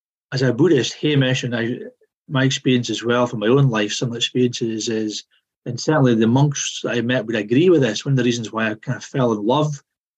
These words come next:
with the Buddhist life is that it's not easy, even for a practicing Buddhist. So somebody is against this in a company or anything in life, it hurts us,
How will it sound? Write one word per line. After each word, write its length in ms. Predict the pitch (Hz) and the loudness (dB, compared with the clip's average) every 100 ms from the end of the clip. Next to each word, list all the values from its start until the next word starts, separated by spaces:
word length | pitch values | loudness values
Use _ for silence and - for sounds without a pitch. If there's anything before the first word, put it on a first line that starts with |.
| _ _ _ _ _ | _ _ _ _ _
with 140 | 151 | 2
the 60 | 151 | 4
Buddhist 340 | 151 160 131 | 6 4 2
life 380 | 120 135 139 - | 0 0 0 -2
is 260 | 107 104 - | -8 -8 -6
that 240 | 113 110 _ _ - | -8 -8 _ _ -8
it's 140 | 147 | -2
not 160 | 214 214 | -2 0
easy, 280 | 185 202 147 113 | 0 2 0 0
even 160 | 196 175 | 0 0
for 140 | 165 | -2
a 80 | 139 | -2
practicing 500 | - 160 - 143 107 | -2 -4 -4 -6 0
Buddhist. 600 | 170 170 - - - _ _ _ _ _ _ _ | 2 2 -2 -10 -14 _ _ _ _ _ _ _
So 140 | - 151 | -6 -2
somebody 540 | 196 185 156 139 127 - _ _ _ | 0 2 4 2 0 -8 _ _ _
is 340 | 170 135 113 | 0 2 2
against 460 | 117 104 127 139 - | 0 2 4 4 2
this 260 | 107 - - | -4 -4 -4
in 80 | |
a 60 | 107 | -4
company 400 | - 131 147 107 | -2 -2 -2 -4
or 140 | 104 | 0
anything 400 | 135 185 160 131 | 2 2 2 2
in 140 | 113 113 | -2 -6
life, 520 | 110 95 90 - _ _ _ _ _ _ - | -6 -6 -10 -18 _ _ _ _ _ _ -2
it 120 | 143 | 0
hurts 420 | - 180 - - | 0 0 -2 -2
us, 380 | - - - | -4 -4 -10